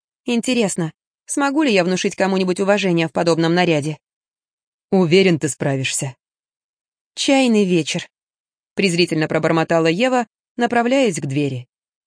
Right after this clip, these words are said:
«Не понимаю, почему Анжела не вызовет эту даму к себе в офис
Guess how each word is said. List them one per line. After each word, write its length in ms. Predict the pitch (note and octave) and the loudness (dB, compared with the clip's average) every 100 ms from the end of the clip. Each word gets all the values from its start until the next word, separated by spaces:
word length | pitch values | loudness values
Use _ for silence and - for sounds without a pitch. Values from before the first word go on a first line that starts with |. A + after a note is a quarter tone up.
| _ _ _ | _ _ _
«Не 120 | D#4+ | -2
понимаю, 520 | D4 D4 D4 D4+ F#3 | 2 2 2 2 0
почему 340 | E3+ E3+ G3 G3+ | 0 -2 0 0
Анжела 300 | G#3 F3+ F#3+ | 0 0 0
не 160 | G3+ | 0
вызовет 320 | G3+ F#3 F#3 F#3 | 0 0 0 0
эту 160 | G3 | 0
даму 240 | G3 F#3+ F3+ | 0 0 -2
к 40 | |
себе 220 | - G#3+ | -2 0
в 60 | A#3+ | 0
офис 340 | C#4 E3+ - | 0 -2 -6